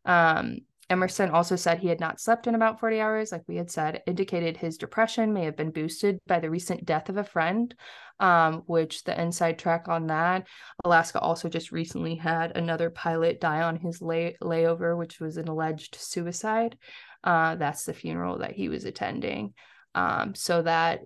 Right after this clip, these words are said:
is something, it's like a full circle thing for, to listen to and, and to see, which is something that most people aren't talking about. Um, and then, and,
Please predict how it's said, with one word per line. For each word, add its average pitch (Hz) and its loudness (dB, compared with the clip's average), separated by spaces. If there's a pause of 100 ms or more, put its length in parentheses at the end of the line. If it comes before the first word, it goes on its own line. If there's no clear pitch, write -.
(260)
is 190 -4
something, 196 2
it's 180 -4
like 196 -4
a 185 -4
full 180 -4
circle 170 -4
thing 170 -4
for, 170 -2
to - -6
listen 233 -2
to 165 -2
and, 165 -4 (200)
and 170 -4
to 170 -8
see, 165 -4
which 175 -4
is 170 -6
something 165 -4
that 156 -2 (440)
most 170 2
people 160 -2
aren't - -4
talking 151 -6
about. - 2 (200)
Um, 170 0 (180)
and 180 0
then, 165 -2 (100)
and, 180 0